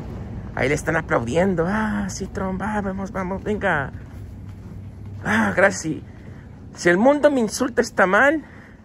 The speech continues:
pero si mi semidios de los Olimpos me insulta, o sea, hace Trump, ah, está bien, no, no hay pedo. Insúltame",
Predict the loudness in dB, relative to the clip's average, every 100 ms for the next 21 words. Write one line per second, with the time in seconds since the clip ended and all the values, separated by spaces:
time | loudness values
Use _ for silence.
0 | -20 -16 -16 -16 -18 -20 -16 0 4 4
1 | 2 0 2 2 2 2 2 0 -2 -10
2 | -20 -20 -20 -18 -12 -6 -2 2 4 6
3 | 6 6 6 6 2 0 2 4 2 2
4 | -2 -2 -6 -10 -14 -14 -14 -14 -12 -12
5 | -12 0 4 4 4 6 6 6 4 4
6 | 0 -6 -4 0 0 0 0 6 6 6
7 | -4 -4 -6 -6 -6 -6 -6 0 0 2
8 | 2 4 6 6 6 2 -2 -4 -4 -4
9 | -2 0 2 2 2 6 6 6 2 0
10 | 0 -2 -4 -4 -2 -2 0 0 0 2
11 | 4 4 6 4 4